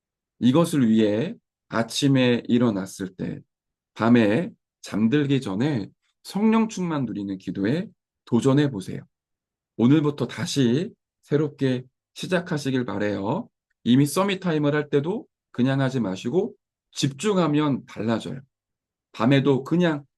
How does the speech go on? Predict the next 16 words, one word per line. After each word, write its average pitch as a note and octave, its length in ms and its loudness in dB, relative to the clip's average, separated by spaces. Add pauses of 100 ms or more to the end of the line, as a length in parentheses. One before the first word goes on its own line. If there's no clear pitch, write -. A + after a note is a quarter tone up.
(100)
습관적으로 G3 760 -2
기도하는 A#2 460 -4
게 A2+ 80 -6
아니라 F#2+ 440 -6 (340)
하나님께 D3+ 800 -2 (380)
집중하며 C#3+ 1040 -4 (960)
말씀 A2 360 -2
묵상하면 A2+ 800 -2 (280)
내 G#2+ 160 0
영적인 A#2 440 -2
상태가 A#2+ 400 -8
달라집니다. G2 680 -8 (640)
내가 A2+ 200 2
하루에 E3+ 400 2
세 F#3+ 220 -2
번 F3 280 2